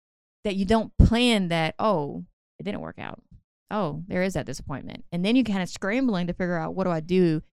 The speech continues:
in the midst of tho-, those feelings?" And so, and which those, in a sense, can be very, very chaotic. And so for anyone who deals with it normally, or,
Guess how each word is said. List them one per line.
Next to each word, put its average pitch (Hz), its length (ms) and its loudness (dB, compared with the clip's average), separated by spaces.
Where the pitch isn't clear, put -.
in 170 100 -6
the 170 80 0
midst 170 220 -2
of 156 100 -4
tho-, 214 340 -2
those 233 220 2
feelings?" - 680 -6
And 170 200 -2
so, 147 320 0
and 185 180 -2
which 180 180 -2
those, 247 380 4
in 170 140 -2
a 160 40 -2
sense, 156 200 -10
can 147 160 -8
be 139 320 -8
very, 165 180 2
very 151 220 -4
chaotic. 143 540 -10
And 165 120 -10
so 160 140 -4
for 196 160 0
anyone 226 400 4
who 190 140 0
deals 185 280 2
with 175 140 4
it 170 120 -4
normally, 190 480 2
or, 160 260 2